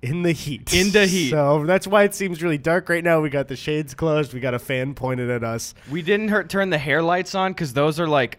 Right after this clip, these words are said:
Speaker 2: I think those are halogen bulbs maybe, and they're really fucking hot. So we
Speaker 1: Yeah.
Speaker 2: have one L E D panel light up here lighting this whole thing
Speaker 1: It's
Speaker 2: with
Speaker 1: like
Speaker 2: these
Speaker 1: Gus and Eddie
Speaker 2: shadows.
Speaker 1: after dark, except it's twelve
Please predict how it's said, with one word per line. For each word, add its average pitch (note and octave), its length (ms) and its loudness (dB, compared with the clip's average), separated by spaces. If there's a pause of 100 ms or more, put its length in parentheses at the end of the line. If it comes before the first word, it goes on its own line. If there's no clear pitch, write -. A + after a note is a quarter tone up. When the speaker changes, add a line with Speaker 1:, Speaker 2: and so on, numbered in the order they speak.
(120)
Speaker 2:
I A#2+ 160 2
think G3+ 220 -6
those G#3 120 -2
are E3+ 60 -2
halogen C3+ 600 -2
bulbs F#3+ 360 2
maybe, G3 400 -2
and C#3+ 160 -4
they're C#3+ 180 2
really C#3+ 600 0
fucking C3+ 400 -4
hot. A2 320 0
So B2 160 2
we C#3+ 60 0
Speaker 1:
Yeah. C#3+ 80 2
Speaker 2:
have C#3+ 160 2
one D3+ 420 0
L D#3 240 0
E D3 80 0
D C#3 180 -2
panel C3 440 -4
light A#2 200 -2
up A2+ 140 -8
here A2 280 -6
lighting A#2 320 -4
this A2 120 -12
whole A2 180 -6
thing A2+ 220 -6
Speaker 1:
It's D3+ 140 0
Speaker 2:
with - 80 -4
Speaker 1:
like E3+ 120 2
Speaker 2:
these - 60 -10
Speaker 1:
Gus D#3 220 0
and E3+ 100 2
Eddie D#3 160 2
Speaker 2:
shadows. - 140 -6
Speaker 1:
after C#3+ 280 -4
dark, C3+ 400 -2
except - 480 -8
it's B2 240 -8
twelve B2 560 -4